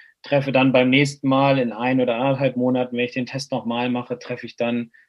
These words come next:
zehn Fairways oder elf oder zwölf, so. Also das ist ja schon,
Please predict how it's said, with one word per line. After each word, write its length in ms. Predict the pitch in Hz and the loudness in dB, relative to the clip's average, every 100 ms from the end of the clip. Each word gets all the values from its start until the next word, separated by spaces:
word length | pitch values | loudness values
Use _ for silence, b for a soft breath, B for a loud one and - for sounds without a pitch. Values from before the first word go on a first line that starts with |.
| b - | b 0
zehn 260 | 214 233 | 4 4
Fairways 540 | 226 107 - - - _ _ _ _ _ - | 2 -2 -4 -12 -18 _ _ _ _ _ -4
oder 180 | 113 113 | -2 4
elf 360 | 165 185 156 | 6 6 6
oder 180 | 127 127 | 2 0
zwölf, 380 | - 175 190 - | 2 4 4 4
so. 180 | 156 165 | 2 2
Also 240 | 110 123 | 2 0
das 180 | 131 135 | 2 2
ist 120 | 160 147 | 0 2
ja 140 | 143 | 2
schon, 420 | 147 147 139 135 | 2 2 0 -2